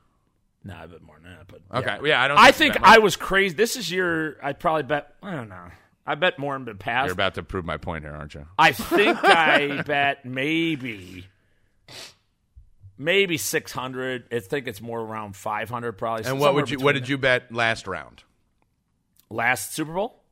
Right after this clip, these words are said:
Speaker 2: No, last round.
Speaker 1: Of the playoffs? Oh, like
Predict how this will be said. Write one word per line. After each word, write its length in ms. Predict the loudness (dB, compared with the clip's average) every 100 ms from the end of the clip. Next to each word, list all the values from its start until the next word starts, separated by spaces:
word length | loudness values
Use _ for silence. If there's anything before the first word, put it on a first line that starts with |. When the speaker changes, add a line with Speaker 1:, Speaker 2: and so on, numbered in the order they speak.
| -6
Speaker 2:
No, 100 | -4
last 260 | -6 -6
round. 360 | -6 -8 -10 _ _ _ _ _ _ _ _ _ _ _ _ _ -4
Speaker 1:
Of 120 | -2
the 80 | -4
playoffs? 380 | 0 0 0 -2
Oh, 280 | -2 -2 -6
like 260 | -12 -12